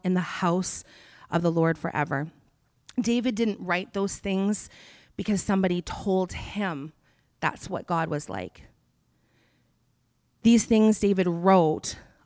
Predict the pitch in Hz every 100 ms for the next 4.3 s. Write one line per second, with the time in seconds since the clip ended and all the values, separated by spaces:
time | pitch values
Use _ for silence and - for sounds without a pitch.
0 | - 196 185 175 170 165 170 208 - 190
1 | 160 - 147 - - _ _ _ _ 170
2 | 165 - 90 82 87 - _ - - _
3 | _ 196 196 175 175 - 202 233 - 214
4 | 185 165